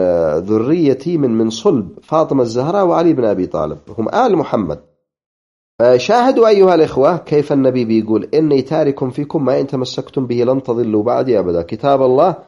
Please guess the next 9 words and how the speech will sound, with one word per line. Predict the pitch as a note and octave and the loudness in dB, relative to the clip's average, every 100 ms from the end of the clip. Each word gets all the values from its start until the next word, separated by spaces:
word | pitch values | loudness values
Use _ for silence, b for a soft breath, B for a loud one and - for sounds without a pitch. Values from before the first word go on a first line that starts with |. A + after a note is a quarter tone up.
| _ _ _ _ | _ _ _ _
وعترتي | A2 D#3 F3+ E3+ E3+ D#3 | 0 0 0 -2 2 0
أهل | B2 G#2+ | 2 0
بيتي، | F2 E2 F#2 | 0 -4 -2
وبارك | G2+ A2+ D3 F#3+ F3 D#3+ | 0 2 2 2 0 0
على | C#3+ D3 C#3 | 0 2 2
محمد | C3 - D#3+ E3 F3+ | 0 -2 0 2 2
وعلى | D3 C3 C3+ F#2 G#2 | 2 2 0 2 2
آل | G2+ | 0
محمد". | F2+ - E2 E2+ | -2 -8 -10 -12